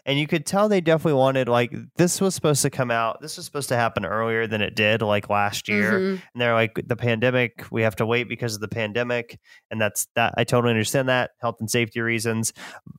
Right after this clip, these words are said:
Speaker 1: But I think the main reason they waited is because they wanted that live audience for the interview portion.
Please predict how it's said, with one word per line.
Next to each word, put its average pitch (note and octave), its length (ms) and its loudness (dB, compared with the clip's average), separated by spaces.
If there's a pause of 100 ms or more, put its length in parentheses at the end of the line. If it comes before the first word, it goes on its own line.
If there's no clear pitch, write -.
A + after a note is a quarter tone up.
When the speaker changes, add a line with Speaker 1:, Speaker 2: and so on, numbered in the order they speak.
Speaker 1:
But C3 240 2
I C3 80 2
think F3+ 160 -4
the D3 80 2
main C3+ 200 2
reason B2+ 280 2
they A#2 100 2
waited A#2 380 2
is A2 120 2
because A2+ 300 -2
they A2+ 140 -2
wanted A#2 320 -2
that G#2 260 2
live G#2+ 360 0
audience G2+ 600 -2
for G#2+ 220 -4
the G2+ 160 -2
interview G2+ 420 2
portion. G2 600 0